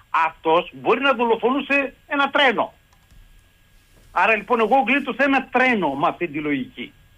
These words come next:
Καταλάβατε για τι πράγμα μιλάμε; <laughs> Είναι τελείως ανόητη αυτή η προσέγγιση.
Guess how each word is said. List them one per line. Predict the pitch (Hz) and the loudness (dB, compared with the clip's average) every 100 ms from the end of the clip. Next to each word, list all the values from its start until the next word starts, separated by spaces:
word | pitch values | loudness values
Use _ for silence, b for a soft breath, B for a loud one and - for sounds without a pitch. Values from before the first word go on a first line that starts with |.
| _ | _
Καταλάβατε | 147 135 120 120 117 123 | -4 0 2 2 0 -2
για | 117 | -4
τι | 123 | -4
πράγμα | 123 123 127 | -2 0 0
μιλάμε; | 127 147 135 95 - _ _ _ | 0 2 2 -2 -14 _ _ _
<laughs> | _ 180 - | _ -18 0
Είναι | 294 285 - | 0 0 0
τελείως | 226 - 262 285 214 - - B - 165 | -2 -2 -2 2 2 0 -14 B -6 -2
ανόητη | 170 185 190 170 165 | 0 2 2 4 2
αυτή | 139 156 | -2 -2
η | 139 | -4
προσέγγιση. | 135 123 - 135 104 95 - | -2 -4 0 -2 -2 -10 -16